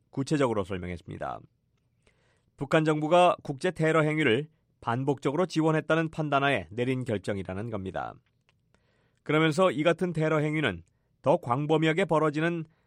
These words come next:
북한의 위험하고 악의적 행동과 일치한다고 지적했습니다. 이어 이번 결정은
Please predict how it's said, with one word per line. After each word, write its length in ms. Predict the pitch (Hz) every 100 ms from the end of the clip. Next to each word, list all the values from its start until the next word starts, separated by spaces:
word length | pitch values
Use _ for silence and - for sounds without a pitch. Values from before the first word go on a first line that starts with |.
| _ -
북한의 460 | 117 139 156 147 131
위험하고 640 | 139 156 165 156 107 - _
악의적 520 | 107 113 131 165 -
행동과 420 | 160 156 160 135
일치한다고 680 | 98 139 139 156 131 104 127
지적했습니다. 760 | - 107 - 90 - 101 82 - _ _ _ _ _ _ _ _ _ _ _ -
이어 140 | 156
이번 300 | 175 151 175
결정은 480 | 170 165 190 135 90